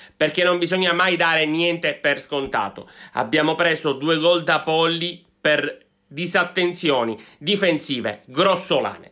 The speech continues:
Il secondo gol va annullato perché la Padula se l'accompagna col braccio e non se ne è accorto nessuno, nemmeno il var. Si vede che la, la accompagna col braccio. Ma tranquilli, non sentirete scandali, nessuno griderà allo scandalo perché il torto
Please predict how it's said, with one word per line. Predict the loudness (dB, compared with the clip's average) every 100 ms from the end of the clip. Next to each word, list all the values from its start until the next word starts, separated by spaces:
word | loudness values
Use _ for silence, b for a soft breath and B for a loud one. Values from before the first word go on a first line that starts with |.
| -12
Il | -6
secondo | -2 0 2 2 4
gol | 4 4 4
va | 2
annullato | 4 2 2 2 2 2
perché | -2 -4 0
la | 0
Padula | 2 -2 0 0 0
se | -2
l'accompagna | -4 -4 -4 -2 0 0
col | -2 -4
braccio | -2 0 0 -4 -8 -8 B B B B B
e | -8
non | -2 0
se | 2
ne | 0
è |
accorto | 2 0 0 0
nessuno, | 0 -2 -2 0 0
nemmeno | 0 0 0
il | -2
var. | 0 0 -2 -6 _
Si | -4 -2
vede | 0 0 0 0
che | 0
la, | 0 0 0
la | 0
accompagna | -2 -6 -6 -2 0 0
col | -2
braccio. | -2 -4 -4 -6 -10 B B B
Ma | -2 0
tranquilli, | 0 0 2 2 0 -2 -6 -2
non | -2 2
sentirete | 0 0 2 0 0 -4
scandali, | -6 -2 2 2 2 0 0 -2 -2
nessuno | -4 -2 0 2
griderà | 2 0 2 2
allo | 2 -2
scandalo | -2 0 2 2 0
perché | -2 -4 -6
il | -2
torto | -2 -2 -4 B